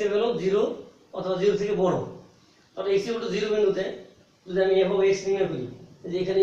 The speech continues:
ইকুয়াল আছে, তাহলে আমার ফাংশনটা হচ্ছে এটা, থ্রি এক্স স্কয়ার প্লাস টু কে স্কয়ার। তাহলে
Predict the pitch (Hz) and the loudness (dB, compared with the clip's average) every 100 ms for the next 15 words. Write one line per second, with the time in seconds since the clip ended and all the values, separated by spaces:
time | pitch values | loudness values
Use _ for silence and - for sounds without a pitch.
0 | 196 185 170 143 - - - - _ _ | 2 0 0 0 -4 -10 -16 -20 _ _
1 | - 170 190 180 180 180 190 196 - 160 | -8 -2 0 0 0 0 0 -2 -4 -6
2 | - - - _ _ _ _ _ _ - | -8 -12 -18 _ _ _ _ _ _ -6
3 | 196 202 196 - 220 - 208 226 - 220 | 2 2 2 -2 -2 0 0 -2 -4 -12
4 | - 185 - 156 117 - - _ _ _ | -10 -8 -8 -12 -12 -16 -20 _ _ _
5 | _ - 202 | _ -8 -2